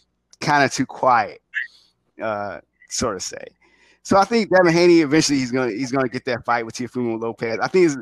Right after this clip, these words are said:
eventually gonna happen. I think what's gonna happen, I think Lopez is not gonna fight Haney right away because Haney is the biggest threat out of everyone. But I do think Haney is gonna, is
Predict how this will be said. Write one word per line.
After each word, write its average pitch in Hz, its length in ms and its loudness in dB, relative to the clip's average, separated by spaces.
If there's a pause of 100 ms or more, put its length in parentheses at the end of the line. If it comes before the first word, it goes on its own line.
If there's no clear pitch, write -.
eventually 127 400 -4
gonna 117 240 2
happen. 117 400 0
I 101 100 -4
think - 280 -2 (800)
what's 127 180 -6
gonna 143 200 2
happen, 139 520 0 (320)
I 113 140 -4
think 151 380 0
Lopez 135 440 -2
is 117 140 -12
not 123 200 0
gonna 117 140 -4
fight 120 400 -4 (200)
Haney 127 520 -6 (100)
right 120 220 0
away 139 260 0
because 127 220 -6
Haney 165 260 4
is 139 140 0
the 123 80 -6
biggest 123 340 -6
threat 123 300 -4 (340)
out 113 140 -4
of 104 80 -6
everyone. 113 480 -2 (500)
But 127 80 0
I 127 60 2
do 147 160 0
think 139 260 0
Haney 135 460 0 (120)
is - 160 -12
gonna, 131 200 -4
is - 200 -10